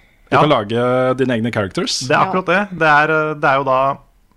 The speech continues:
Speaker 2: en slags oppfølger til Sonic Generations, selv om ikke det heter Sonic Generations to, dette her, hvor du kan spille som, eh, moderne Sonic, eller Classic Sonic. Men det er også nå en tredje figur som du lager selv,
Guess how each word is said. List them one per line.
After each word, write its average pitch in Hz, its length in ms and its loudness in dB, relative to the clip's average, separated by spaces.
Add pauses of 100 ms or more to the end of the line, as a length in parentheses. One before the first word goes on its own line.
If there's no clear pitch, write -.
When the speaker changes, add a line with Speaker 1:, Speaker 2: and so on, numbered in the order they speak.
(160)
Speaker 2:
en 139 100 -6
slags - 320 -6
oppfølger 135 500 -6
til 127 200 -8
Sonic 113 260 -6
Generations, 120 760 -6
selv 120 200 -6
om 117 80 -4
ikke 113 80 -12
det 113 100 -4 (120)
heter 107 160 -8
Sonic 107 260 -10
Generations 113 400 -8
to, 131 200 -10
dette 151 120 -4
her, 190 140 -4 (500)
hvor 117 100 -6
du 120 60 -4
kan 131 120 -6
spille 123 260 -6
som, 123 340 -6
eh, 120 100 -4
moderne 120 420 -4
Sonic, 147 340 -6
eller 110 220 -6
Classic 123 360 -8
Sonic. - 560 -10 (380)
Men 123 140 -2
det 131 100 2
er 123 60 4
også 123 200 -2
nå 123 140 -2
en 123 100 -2
tredje 123 260 -2
figur 147 340 -4 (560)
som - 180 -8
du 135 100 -2
lager 107 280 0
selv, 107 240 -4